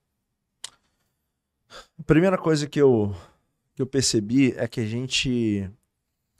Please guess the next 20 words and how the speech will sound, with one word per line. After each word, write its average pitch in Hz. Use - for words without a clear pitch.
quando 156
pede 147
muito 123
como 120
se -
não 123
tivesse, -
a 117
gente 113
pede 117
com 120
escassez. 113
Isso 120
tá 127
relacionado 120
à 113
nossa 123
percepção 135
de 113
identidade. 113